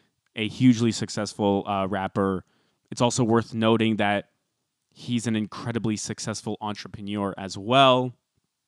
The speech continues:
He has done everything in business, basically. He launched Rockaware, um, in ninety-nine.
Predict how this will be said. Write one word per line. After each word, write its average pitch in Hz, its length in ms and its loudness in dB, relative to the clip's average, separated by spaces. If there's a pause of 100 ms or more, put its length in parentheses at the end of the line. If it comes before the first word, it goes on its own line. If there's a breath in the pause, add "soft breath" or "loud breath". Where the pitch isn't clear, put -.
(380)
He 131 540 2
has 127 200 -4
done 135 180 6
everything 110 560 2
in 104 140 -2
business, 104 380 -4
basically. 104 580 -4 (260 soft breath)
He 113 120 -4
launched 107 380 -2
Rockaware, 104 1000 2 (140)
um, 95 440 0 (200)
in 107 160 -2
ninety-nine. 123 960 0